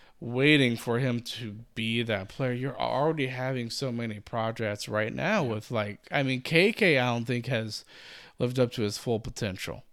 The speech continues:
Speaker 2: He'll be a good third line center next year.
Speaker 1: Yeah,
Speaker 2: K K.
Speaker 1: K K will, and I think
Speaker 2: So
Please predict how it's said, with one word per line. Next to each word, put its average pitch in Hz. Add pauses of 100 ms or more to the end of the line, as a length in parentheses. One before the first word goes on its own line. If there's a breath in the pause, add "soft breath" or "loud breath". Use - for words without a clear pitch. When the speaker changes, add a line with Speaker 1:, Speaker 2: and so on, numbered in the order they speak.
(220)
Speaker 2:
He'll 180
be 175
a 139
good 127
third 104
line 95
center 95
next 95
year. 107 (520 soft breath)
Speaker 1:
Yeah, 120
Speaker 2:
K 180
K. -
Speaker 1:
K -
K 190
will, 127 (200 loud breath)
and 139
I 139
think 143
Speaker 2:
So -